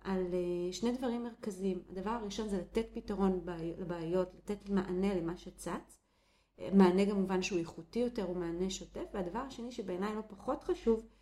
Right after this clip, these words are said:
זה ההכלה. ההכלה שלנו לחרדה, אה, לעומסים, ללחצים, למתחים שנמצאים בתוך הארגון הזה. והוא נדרש ממנו באמת להכיל את הקשיים, את המורכבות, את הלחצים, כדי להסיר דאגות מהאנשים שנמצאים סביבו.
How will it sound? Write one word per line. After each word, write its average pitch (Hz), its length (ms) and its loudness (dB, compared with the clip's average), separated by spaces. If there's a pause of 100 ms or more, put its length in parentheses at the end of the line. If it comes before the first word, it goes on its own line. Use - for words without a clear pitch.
(260)
זה 185 180 4
ההכלה. 196 400 0 (480)
ההכלה 202 420 2
שלנו 196 380 0
לחרדה, 180 580 -4 (400)
אה, 185 160 8
לעומסים, 185 760 2
ללחצים, 190 580 0
למתחים 185 480 -2
שנמצאים 190 520 -2
בתוך 180 320 -6
הארגון 170 380 -4
הזה. 170 160 -8 (800)
והוא 190 220 8
נדרש 202 540 8
ממנו 233 220 6
באמת 220 300 0
להכיל 277 440 -6
את 311 120 -8
הקשיים, 233 580 -4 (460)
את 196 140 -2
המורכבות, 202 760 6
את 190 120 -4
הלחצים, 233 720 0
כדי 226 380 6
להסיר 233 380 0
דאגות 185 420 2
מהאנשים 175 420 -2
שנמצאים 165 600 -10
סביבו. 165 360 -14